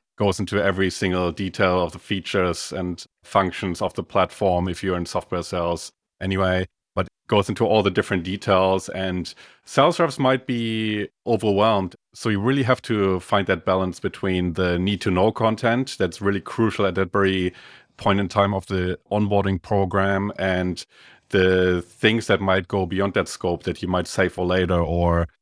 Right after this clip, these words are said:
include as a just-in-time resource throughout the first year of the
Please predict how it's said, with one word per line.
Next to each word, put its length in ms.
include 720
as 140
a 80
just-in-time 580
resource 640
throughout 380
the 60
first 520
year 300
of 240
the 320